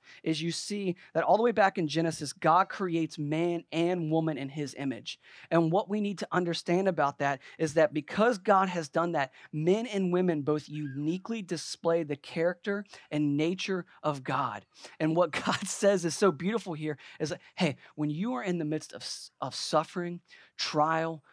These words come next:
persecution. The way that a mother would cover her young in a nest with her wings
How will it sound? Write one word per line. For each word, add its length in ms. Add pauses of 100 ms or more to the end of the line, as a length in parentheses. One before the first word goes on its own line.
(120)
persecution. 840 (300)
The 80
way 140
that 120
a 60
mother 580 (160)
would 180
cover 360
her 260
young 420
in 120
a 60
nest 440
with 140
her 140
wings 400